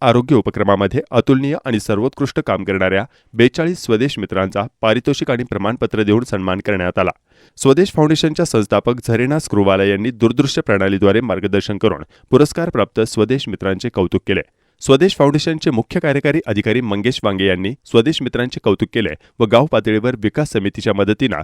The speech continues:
स्वप्नातील गाव घडवण्याचे काम स्वदेश मित्राच्या सहकार्यातून अत्यंत गतीने सुरू असल्याबद्दल स्वदेश मित्रांचे त्यांनी आभार मानले आणि आरोग्य कार्यक्रम आणखी वाढवण्याच्या उद्देशानं आगामी वर्षासाठी रूपरेषा सादर केली. स्वदेश मित्र यांनी अत्यंत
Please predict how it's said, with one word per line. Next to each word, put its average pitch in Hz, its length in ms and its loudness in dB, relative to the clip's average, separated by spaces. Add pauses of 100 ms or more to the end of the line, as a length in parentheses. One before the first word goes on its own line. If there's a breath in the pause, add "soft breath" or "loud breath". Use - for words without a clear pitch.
(100)
स्वप्नातील 170 480 0
गाव 147 300 4
घडवण्याचे 135 380 2
काम 104 240 0
स्वदेश 120 460 0
मित्राच्या 110 380 -2
सहकार्यातून 104 560 0 (100)
अत्यंत 147 360 -2
गतीने 123 360 0
सुरू 98 200 2
असल्याबद्दल 98 540 -2 (220 soft breath)
स्वदेश 127 360 2
मित्रांचे 101 420 -2
त्यांनी 107 280 -2
आभार 107 300 -2
मानले 107 320 -2 (200)
आणि 117 220 2
आरोग्य 131 340 0
कार्यक्रम 117 440 0
आणखी 120 280 -2
वाढवण्याच्या 101 460 2
उद्देशानं 98 420 0 (200)
आगामी 127 320 0
वर्षासाठी 110 540 -2
रूपरेषा 107 420 0
सादर 95 360 -2
केली. 95 160 0 (380 soft breath)
स्वदेश 147 380 2
मित्र 160 180 -2
यांनी 165 380 0
अत्यंत 170 360 0